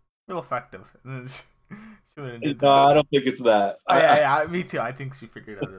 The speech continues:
Speaker 1: was Nora.
Speaker 2: Yep. Which, uh, which is very interesting. I mean, uh, it's, and, and it makes you wonder how long she knew.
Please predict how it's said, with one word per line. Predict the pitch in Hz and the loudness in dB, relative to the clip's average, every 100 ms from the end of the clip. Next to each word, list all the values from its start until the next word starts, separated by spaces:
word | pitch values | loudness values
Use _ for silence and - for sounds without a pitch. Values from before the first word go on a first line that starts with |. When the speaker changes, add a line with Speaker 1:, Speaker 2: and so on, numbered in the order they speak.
| 95 | -20
Speaker 1:
was | 107 | -20
Nora. | 110 104 107 - _ _ _ | -20 -18 -20 -20 _ _ _
Speaker 2:
Yep. | - 107 101 - _ _ _ _ _ - | -6 -2 -2 -6 _ _ _ _ _ -12
Which, | 107 101 - - _ - - | -10 -8 -10 -18 _ -20 -16
uh, | - - 120 107 | -14 -14 -16 -10
which | 131 127 | -10 -8
is | 107 | -6
very | 107 98 | -4 -4
interesting. | 92 - 98 95 | -6 -12 -12 -10
I | 110 | -10
mean, | 110 | -8
uh, | 117 113 | -8 -8
it's, | 117 - - _ _ _ | -10 -10 -18 _ _ _
and, | 135 156 | -2 0
and | 156 | 0
it | 151 | 0
makes | 156 196 - | -2 -2 -2
you | 160 | -6
wonder | 135 160 180 135 110 104 _ _ _ _ _ | -4 -4 -2 -2 -2 -6 _ _ _ _ _
how | - 143 | -4 -2
long | 139 135 131 131 | 0 2 0 -2
she | 131 - 110 | -6 -10 -8
knew. | 107 92 | -8 -8